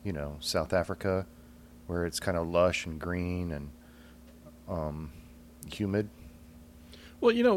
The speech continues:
Speaker 2: what's interesting, too, is that, uh, as much as the scientists from the past wrote about things, it doesn't seem like any of 'em worried about whether it snowed here or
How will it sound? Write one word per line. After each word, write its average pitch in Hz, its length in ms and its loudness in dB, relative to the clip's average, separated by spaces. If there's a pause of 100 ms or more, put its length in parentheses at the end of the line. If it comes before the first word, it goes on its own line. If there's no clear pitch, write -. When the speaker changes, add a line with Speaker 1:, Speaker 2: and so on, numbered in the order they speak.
(120)
Speaker 2:
what's 202 180 6
interesting, 165 440 4
too, 156 260 6
is 131 180 4
that, 143 140 2
uh, - 120 -10 (1160)
as 160 400 2 (100)
much 185 320 6
as 147 160 6
the 131 100 2
scientists 139 600 2
from 123 160 0
the 117 80 0
past 123 500 -2
wrote 123 220 2
about 113 380 -2
things, 117 600 -6 (1300)
it - 60 -18
doesn't 135 200 0
seem 147 200 2
like 139 260 2
any 147 180 4
of 123 120 2
'em 123 280 0 (480)
worried 127 400 4
about 120 480 0 (500)
whether 123 400 2
it 127 120 -6
snowed 131 400 0
here 127 280 4
or 120 400 4